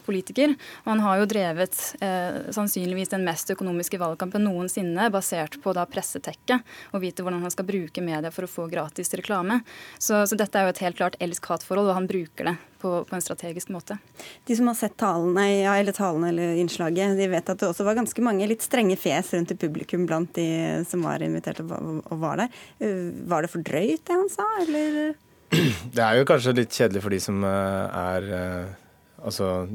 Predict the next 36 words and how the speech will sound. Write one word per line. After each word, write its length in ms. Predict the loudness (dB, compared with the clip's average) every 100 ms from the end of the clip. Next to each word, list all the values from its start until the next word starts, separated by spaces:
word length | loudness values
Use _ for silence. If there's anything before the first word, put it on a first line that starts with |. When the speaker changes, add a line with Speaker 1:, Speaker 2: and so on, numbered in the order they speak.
| 0
Speaker 3:
direkte 840 | 0 0 -4 2 4 4 2 0 -4 -20 -20 -18 -18 -2
offer 240 | -2 2 2
for 200 | 6 4
vitsene, 320 | 4 2 4
da. 120 | 4 4 2
Men, 240 | 4 6
eh, 720 | 6 6 6 4 4 4 2 -2 -8 -20 -20 -12
det 60 | 0
er 80 | 4
jo 60 | 4
alltid 240 | 2 0
sånn, 200 | 2 2
i 20 | 2
et 60 | 0
stort 180 | -2
publikum 340 | 0 -2 -2 -2
så 100 | 0
er 80 | 2
det 60 |
noen 120 | 2 0
som 120 | -2
ikke 300 | -2 0 2
helt 200 | 2 4
skjønner 240 | 2 2 2
humoren, 300 | 2 2 2
<laughs> 40 |
eller, 340 | 4 4 6 6
eh, 560 | 6 4 2 -2 -4 -2
ikke 140 | -2 0
følger 240 | 0 0
helt 120 | -2 -2
med, 220 | -2 -2
eller 180 | 0 0
sånne 180 | 0 -2
type 160 | -2 -2
ting. 140 | -4